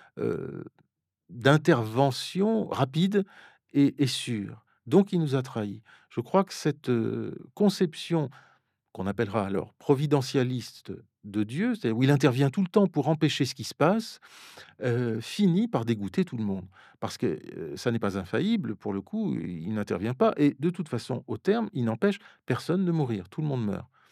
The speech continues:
Donc, il y a quand même un moment où il faut se dire, ou bien Dieu n'existe pas, puisque les gens meurent, ou bien il n'a jamais promis qu'il en serait ainsi. Et je crois que l'idée un peu, un peu folle, un peu instinctive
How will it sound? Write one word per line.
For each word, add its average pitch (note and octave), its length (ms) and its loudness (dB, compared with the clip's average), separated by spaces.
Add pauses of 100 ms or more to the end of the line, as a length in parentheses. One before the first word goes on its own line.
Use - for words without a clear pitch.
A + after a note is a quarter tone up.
(340)
Donc, - 180 -16
il - 20 -8
y E2 40 -8
a - 40 -10 (220)
quand A2+ 120 -2
même C3 220 0
un D#2+ 60 -4
moment F3 500 4
où B2+ 80 2
il A2 120 2
faut G#2+ 180 -4
se G2 80 -6
dire, G3+ 260 -2
ou D#3 60 0
bien C#3 240 0
Dieu A2+ 160 -2
n'existe F#2 480 -4
pas, A#3 380 -2 (120)
puisque - 200 -16
les F#2 140 -2
gens F#2 140 -4
meurent, G3 340 -2 (580)
ou C#3+ 100 2
bien F#3+ 500 0 (560)
il C3 120 2
n'a B2+ 100 4
jamais C#3+ 240 2
promis F3 360 0
qu'il C3+ 160 -4
en A#2+ 60 -2
serait - 220 -8
ainsi. G#2 340 -10 (920)
Et A2+ 100 0
je A2 100 2
crois F#3+ 260 4
que C3+ 240 2 (440)
l'idée D3+ 640 2
un B2 180 -2
peu, A#2 560 -2
un A#2+ 60 -6
peu D#3+ 120 0
folle, G#3 480 2
un B2 60 -8
peu - 120 -2
instinctive C#3+ 800 2